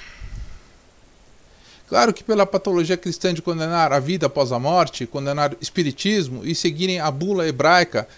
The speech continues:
de comandarem aqueles que falam com os mortos, necromancia, com pedradas, diante dessa condenação da morte, aí se torna plausível denominar o mundo dos mortos como inverno, ou, ops, inferno.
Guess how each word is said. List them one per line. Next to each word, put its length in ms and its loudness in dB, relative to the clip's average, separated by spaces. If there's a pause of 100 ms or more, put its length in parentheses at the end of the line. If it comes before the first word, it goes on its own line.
de 100 -6
comandarem 460 0
aqueles 380 0
que 120 -6
falam 260 -2
com 120 -8
os 120 -6
mortos, 500 -2 (260)
necromancia, 840 -2
com 200 -8
pedradas, 760 2 (300)
diante 360 -2
dessa 340 2
condenação 640 -2
da 180 2
morte, 460 2
aí 200 2
se 180 -8
torna 260 -4
plausível 500 -4
denominar 480 -4
o 60 -6
mundo 260 -4
dos 220 -10
mortos 340 -2
como 340 -6 (520)
inverno, 1000 0
ou, 280 -4
ops, 360 -10
inferno. 1120 -2